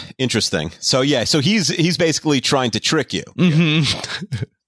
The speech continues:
Speaker 2: <laughs> I don't think my Robs stack up to John's.
Speaker 1: Huh. All right. I mean,
Speaker 2: And are we
Speaker 1: uh, yeah,
Speaker 2: including
Speaker 1: so it's
Speaker 2: Jax?
Speaker 1: I, I mean, like, if, if the guy is get, if, if his main name is John, like, if, if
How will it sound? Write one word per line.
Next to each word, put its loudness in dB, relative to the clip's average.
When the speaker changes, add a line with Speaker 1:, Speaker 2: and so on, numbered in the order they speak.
Speaker 2:
<laughs> -18
I -2
don't 0
think 2
my 2
Robs 0
stack 0
up -4
to 0
John's. -2
Speaker 1:
Huh. -4
All -2
right. -2
I 0
mean, 0
Speaker 2:
And 0
are 0
we 0
Speaker 1:
uh, 0
yeah, -2
Speaker 2:
including -2
Speaker 1:
so 2
it's 0
Speaker 2:
Jax? -2
Speaker 1:
I, -2
I -2
mean, 2
like, -2
if, -4
if -2
the 0
guy 0
is 0
get, -2
if, -4
if 0
his 0
main 0
name 0
is 0
John, -2
like, -2
if, -2
if 0